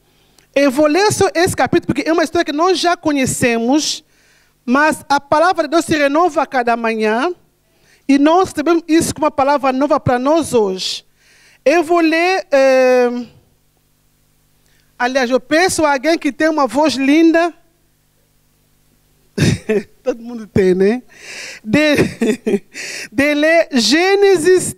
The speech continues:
trinta e sete, do início até o décimo primeiro versículo.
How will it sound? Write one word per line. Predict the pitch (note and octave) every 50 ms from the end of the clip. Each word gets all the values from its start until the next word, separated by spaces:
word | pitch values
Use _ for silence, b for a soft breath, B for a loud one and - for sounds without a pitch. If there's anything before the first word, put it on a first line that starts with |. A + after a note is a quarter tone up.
| _
trinta | - D#4+ F4 G4 A4 A4 G#4+ F#4+
e | F#4
sete, | - - - D#4 C#4 C4 C4+ C4+ C4+ - - - F4 F#4+ F#4 - _ _ _ _ _ _ _ _ _ _ _ _ _ _ _ _ _ _ _ _ _ _ _ _ _ _ _ _ _ _ _ _ _ _ _ _ _ _ _ _ _ _ _ _ _ _ _ _ _ _ -
do | C4+ G#3 B3 D4+ D#4
início | D#4 D#4+ D4+ D4 D#4 D#4+ E4+ F4+ F4+ - - - - E4 F4 F#4 F#4+ G4 G4 F#4 - _ _ _ _ _ _ _ _ _ _ _ _ _ _ _ _ _ _ _ _ _ _ _ _ _ _ _ _ _ -
até | - A#3+ B3+ B3 - - D4+ D#4+ E4 E4+ F4+ F#4+ F4+ - _ _ _ _ _ _ -
o | G#3+
décimo | F3+ F3+ C4+ D4+ E4 F4 E4+ - - D#4+ D#4 D4+ C4
primeiro | - - B3+ A#3+ B3 B3 B3+ C4+ C#4+ D4+ D#4 D4+ D4+ D4+ - _ _ _ _ _ _ -
versículo. | F#3 E3+ A3+ A3+ - - - G3 E3 - _ _ -